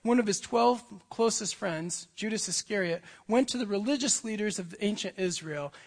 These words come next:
and they turned him in for thirty pieces of silver and conspired against him. One of Jesus' closest friends. The next day, Thursday, you know what happened. He had a meal with his disciples, and he was betrayed by Judas Iscariot with a kiss in the Garden of Gethsemane.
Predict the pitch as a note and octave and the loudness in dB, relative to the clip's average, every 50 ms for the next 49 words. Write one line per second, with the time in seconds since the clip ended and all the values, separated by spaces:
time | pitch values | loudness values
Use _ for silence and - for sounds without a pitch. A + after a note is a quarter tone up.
0 | - _ F#3+ F#3+ F#3+ F3 E3+ - - B3 B3+ C4+ C4 - A3+ A3 G#3 G3+ F#3+ F#3+ | -8 _ -2 0 0 -2 -2 -2 -2 0 2 2 2 2 2 0 0 2 2 2
1 | F#3+ F#3 F3+ - F3+ E3+ - - F#3+ F#3+ F#3+ F3 - F3 F3+ E3 - E3+ D3+ E3 | 2 0 -2 -6 -8 -8 -4 -2 -2 -2 -2 -4 -4 -6 -4 -4 -4 -6 -8 -8
2 | D3 - - E3 D3+ C#3+ C3+ - - _ _ _ _ _ _ F#3+ E3+ - G3 F#3+ | -8 -8 -6 -6 -6 -8 -10 -16 -20 _ _ _ _ _ _ -12 -6 -2 -2 0
3 | - - - - - G3 G#3+ A3 G#3 F#3+ F3+ F3 D#3+ D#3 D3+ D#3 D3+ - - - | 0 -2 -4 -4 -2 -2 0 2 2 0 0 -2 -4 -4 -6 -6 -6 -8 -10 -12
4 | C3 - _ _ _ _ _ _ B3+ D4+ D4+ A3+ - A3+ A3 G#3 - F#3+ - - | -20 -20 _ _ _ _ _ _ 0 2 2 2 0 -4 -4 -6 -4 -4 -6 -8
5 | - - A3+ A3+ - - - F#3 - - - F3 D#3 C3+ - _ - - - _ | -6 -6 -6 -4 -4 -4 -6 -6 -8 -8 -10 -12 -12 -12 -14 _ -16 -16 -16 _
6 | _ _ _ _ _ - - _ - B3 C4 B3+ C4+ D#4 D4+ - - - - G3+ | _ _ _ _ _ -20 -20 _ 4 6 8 10 10 8 8 6 0 0 2 4
7 | G3 F#3+ - - B3+ C4 B3+ F#3+ - G#3 F#3 F#3 G3+ A#3+ A#3 G#3 G3+ A3+ G#3+ F3+ | 4 2 2 0 0 0 0 2 2 2 2 2 2 2 4 4 4 4 2 0
8 | C#3+ C#3 C#3+ C#3 C3+ - - E3+ F3 - - - - - - A#3 G#3+ G3+ G3+ G3+ | -2 -4 -6 -8 -8 -8 -8 -8 -8 -8 -12 -20 -14 -4 2 4 4 6 6 6
9 | G3+ F#3 F#3 G3+ A3 A3+ A#3 A#3 A#3 G#3 G3 G3 F3+ - - F3+ - - F3+ F3+ | 6 4 2 2 4 4 4 4 2 -2 -2 -6 -6 -6 -2 -2 -2 2 2 2
10 | F#3+ F#3 - - B3 B3+ B3+ - - - F3+ F3+ F3+ F3+ E3+ - - E3+ E3 - | 2 0 0 -2 -2 0 0 -2 -4 -2 -2 -2 -2 -2 -4 -4 -6 -8 -8 -6
11 | - G#3+ G3+ G3+ G3 F3 F#3 F3+ E3 F3 F3+ F3 E3+ - - E3+ - - - F3 | -6 -2 -2 -2 0 0 0 0 0 -2 -4 -4 -4 -4 -4 -4 -6 -6 -6 -4
12 | F3 F3+ F3+ F3+ - - - - - - _ - G3 F3 F3 F3 - - A3 G3+ | -4 -2 -4 -4 -6 -10 -18 -20 -20 -16 _ -4 -2 -2 -2 -4 -4 -2 -2 -2
13 | D3 - - - - - - _ _ _ _ F3+ E3 F3 E3+ E3+ E3 E3+ F3+ F3+ | -2 -2 -4 -8 -8 -8 -12 _ _ _ _ -6 -6 -4 -4 -2 0 0 0 0
14 | F3+ F3 D#3 D3 E3 E3 - - - E3 D3+ C#3+ B2+ A#2+ A#2 A#2+ | -2 -4 -4 -4 -6 -6 -6 -6 -6 -6 -6 -6 -10 -14 -18 -20